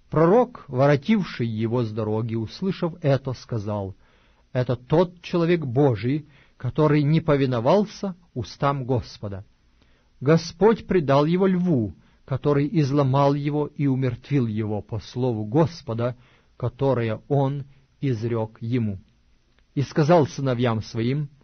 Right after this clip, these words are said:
«Оседлайте мне осла». <clears throat> И оседлали они. Он отправился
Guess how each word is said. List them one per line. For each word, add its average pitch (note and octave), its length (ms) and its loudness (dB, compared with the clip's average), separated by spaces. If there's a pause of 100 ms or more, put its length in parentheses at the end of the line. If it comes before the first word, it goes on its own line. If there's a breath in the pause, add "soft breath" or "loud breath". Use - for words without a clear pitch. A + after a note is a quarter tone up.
(180 soft breath)
«Оседлайте F#3 680 0
мне A#2 200 -2
осла». B2+ 480 -2 (380)
<clears throat> - 1400 -8
И F3+ 120 6
оседлали A#2+ 560 0
они. A2 320 -6 (1300)
Он F3 160 4
отправился E3+ 920 2